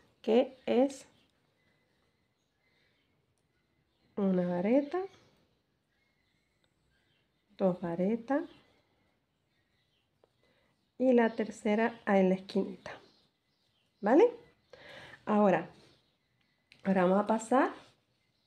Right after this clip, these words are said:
Joder, ¿por qué siempre pierdo los bolis? <laughs> El boli lo he puesto. A ver, que hay otro.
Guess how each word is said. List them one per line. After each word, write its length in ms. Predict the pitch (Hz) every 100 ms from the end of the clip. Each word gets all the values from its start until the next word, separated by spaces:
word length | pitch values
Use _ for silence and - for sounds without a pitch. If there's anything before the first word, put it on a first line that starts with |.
| _ _ _ _ _ _ _ -
Joder, 320 | 180 190 226
¿por 160 | 208
qué 100 | 214
siempre 280 | 220 240 320
pierdo 320 | 247 190 180
los 200 | 165 160
bolis? 280 | - 208 247 - - - - _ _ - 381
<laughs> 760 | 349 320 - - _ _ _ -
El 220 | 220 208
boli 380 | 190 196 196 190
lo 100 | 196
he 60 |
puesto. 920 | 196 - 285 302 - _ _ 320 330 320 -
A 120 | 226
ver, 200 | 226 233 - - - _ _ _
que 80 | 233
hay 80 | 214
otro. 260 | 208 208